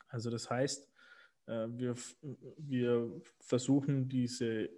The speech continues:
das I-C-F-Schema klarer mit drin zu haben. Also das heißt, nicht mehr so frei, sondern besser aufgeteilt genau in diese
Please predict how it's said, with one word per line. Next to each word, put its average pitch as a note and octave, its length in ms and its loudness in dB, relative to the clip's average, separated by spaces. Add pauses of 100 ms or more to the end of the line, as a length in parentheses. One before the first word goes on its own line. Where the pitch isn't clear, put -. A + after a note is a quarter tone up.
(440)
das - 300 -6
I-C-F-Schema C3 1080 6 (460)
klarer B2+ 920 4 (200)
mit C3 220 0
drin C3 200 6
zu B2+ 200 2
haben. A2+ 200 -4 (400)
Also A2+ 360 -2 (300)
das - 160 -6
heißt, B2 360 2 (360)
nicht D3 400 4
mehr C3 200 6
so B2+ 180 6
frei, C3 500 4
sondern C3+ 600 0 (1200)
besser D3 380 6
aufgeteilt B2+ 680 4
genau A#2 300 2
in B2+ 140 0
diese B2+ 440 2